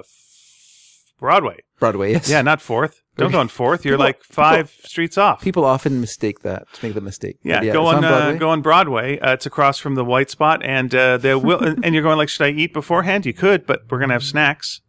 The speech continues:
Speaker 2: Gonna have snacks there.
Speaker 1: And, uh, we're gonna have some, uh, an easel, at least one easel out.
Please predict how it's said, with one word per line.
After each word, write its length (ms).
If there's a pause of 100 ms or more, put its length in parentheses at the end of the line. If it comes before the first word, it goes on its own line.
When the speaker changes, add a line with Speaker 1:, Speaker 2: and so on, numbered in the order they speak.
Speaker 2:
Gonna 120
have 80
snacks 280
there. 220 (220)
Speaker 1:
And, 340
uh, 100
we're 100
gonna 120
have 200
some, 300
uh, 40
an 420
easel, 400
at 40
least 220
one 160
easel 420
out. 280